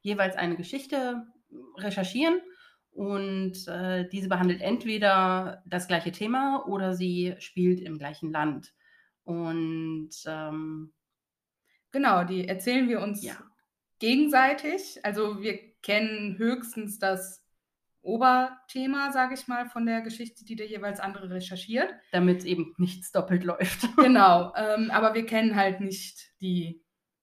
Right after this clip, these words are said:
Speaker 2: oder im Normalfall nicht die genaue Story, die dahinter
Speaker 1: Genau.
Speaker 2: steckt. Wir planen aktuell alle zwei Wochen eine neue Folge hochzuladen,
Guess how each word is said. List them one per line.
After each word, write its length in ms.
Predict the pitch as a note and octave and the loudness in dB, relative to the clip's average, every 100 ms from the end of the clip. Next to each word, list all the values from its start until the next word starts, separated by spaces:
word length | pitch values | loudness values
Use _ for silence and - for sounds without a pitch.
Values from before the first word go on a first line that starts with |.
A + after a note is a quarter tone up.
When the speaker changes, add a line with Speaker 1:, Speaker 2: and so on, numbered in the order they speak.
| _ | _
Speaker 2:
oder 180 | F3+ F3 | 0 0
im 100 | F#3+ | 2
Normalfall 600 | F#3 G#3 A#3 B3 G#3 G3 | 2 6 6 6 0 -2
nicht 240 | G3 F#3 | -6 -8
die 100 | F#3+ | -8
genaue 480 | F3 E3 D#3+ E3 D#3+ | -4 -2 -2 -4 -10
Story, 540 | - - D#3+ D#3 D3 D3 _ - | -16 -4 -4 -4 -8 -14 _ -10
die 40 | |
dahinter 260 | F3+ F3 E3 | -2 0 0
Speaker 1:
Genau. 100 | F3 | -2
Speaker 2:
steckt. 400 | - C#3+ - _ _ _ _ _ _ _ _ _ | -6 -10 -16 _ _ _ _ _ _ _ _ _
Wir 160 | A3 - | -6 0
planen 640 | G#3+ A3+ C#4+ D#4+ D#4+ E4 - _ | 4 6 4 0 -8 -12 -14 _
aktuell 720 | A#3 A#3+ - - G#3+ G#3+ G#3+ G#3 | -6 -6 -8 -8 -4 -4 -6 -4
alle 280 | G3+ G3+ G3 | -4 -4 -8
zwei 440 | - F3 E3+ F3+ | -8 -2 -2 -2
Wochen 520 | E3 F#3 C4+ C#4+ E4 - _ _ _ - | -6 -4 -4 -4 -6 -10 _ _ _ -6
eine 240 | C4 C4 | -4 0
neue 220 | B3+ B3+ | 0 0
Folge 300 | B3+ B3+ B3+ | -2 -2 -2
hochzuladen, 760 | B3 C#4 - C#4+ C#4 C#4+ D4+ | -4 -6 -10 -10 -6 -4 -4